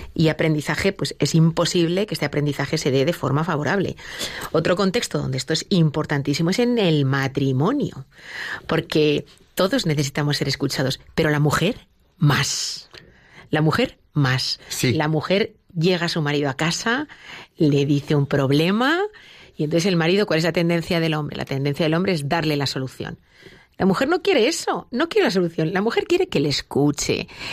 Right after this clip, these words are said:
Speaker 1: que, eh, vea lo que ella siente, el problema que tiene, que empatice con ella. Em, no pretende que le dé una solución. Ya va a llegar ella, si, si va a saber llegar, va a saber llegar, pero quiere que la escuchen.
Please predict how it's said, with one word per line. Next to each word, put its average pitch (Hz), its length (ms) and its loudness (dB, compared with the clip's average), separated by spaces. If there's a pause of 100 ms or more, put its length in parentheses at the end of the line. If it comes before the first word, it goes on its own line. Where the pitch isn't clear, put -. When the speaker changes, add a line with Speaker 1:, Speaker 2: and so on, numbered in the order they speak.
(440)
Speaker 1:
que, 185 640 2
eh, 160 420 0 (240)
vea 180 640 0
lo 269 140 4
que 190 80 0
ella 233 200 0
siente, 165 1080 2
el 170 120 0
problema 165 400 2
que 202 120 -2
tiene, 170 440 2
que - 80 0
empatice 156 600 -2
con 147 240 0
ella. 180 480 0 (440)
Em, 180 640 0 (320)
no 190 360 2
pretende 269 560 2
que 185 80 0
le 170 80 4
dé 175 40 2
una 170 140 2
solución. 180 460 -2
Ya 277 120 0
va 359 60 2
a 349 40 2
llegar 226 280 2
ella, 262 380 2
si, 185 220 -2
si - 180 0
va 285 80 2
a - 20 2
saber 254 320 2
llegar, 143 400 0
va 262 60 2
a - 20 2
saber 254 220 0
llegar, 170 180 0
pero 175 160 0
quiere 330 240 0 (460)
que 170 120 2
la 147 160 2
escuchen. 151 640 -6